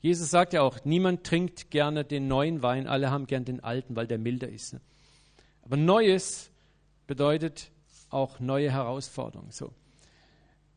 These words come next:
Ich möchte dich ermutigen, wenn du in einer Krise bist, versuch nicht, eine Lösung zu finden, ohne dich zu fragen, "Was will Gott eigentlich mit mir machen?" Und der dritte Punkt, den wir falsch machen können, ist, andere Menschen um Hilfe suchen.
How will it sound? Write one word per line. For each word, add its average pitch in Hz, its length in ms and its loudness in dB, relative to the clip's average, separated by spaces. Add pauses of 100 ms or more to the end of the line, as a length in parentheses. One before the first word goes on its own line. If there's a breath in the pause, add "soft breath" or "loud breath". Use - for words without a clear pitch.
(120)
Ich 120 80 -14
möchte 196 220 4
dich 180 80 4
ermutigen, 208 480 6
wenn 165 120 2
du 170 80 0
in 175 60 0
einer 160 160 0
Krise 170 400 -6
bist, 147 460 -8 (840)
versuch 156 500 -4
nicht, 180 400 -6 (580 soft breath)
eine 143 240 0
Lösung 170 500 4
zu 151 140 -8
finden, 143 380 -6
ohne 151 300 -2
dich 135 180 -10
zu 139 120 -10
fragen, 135 440 -8
"Was 123 180 -6
will 123 100 -10
Gott 123 200 -8
eigentlich 123 260 -10
mit 127 160 -10
mir 147 140 -8
machen?" 120 320 -14 (3000)
Und 131 120 -2
der 135 60 6
dritte 202 280 4
Punkt, 196 280 8
den 175 120 2
wir 165 80 2
falsch 180 360 -2
machen 156 240 -2
können, 151 220 -2
ist, - 200 -6
andere 180 280 2
Menschen 147 380 0
um 127 80 -4
Hilfe 143 300 -4
suchen. 123 420 -10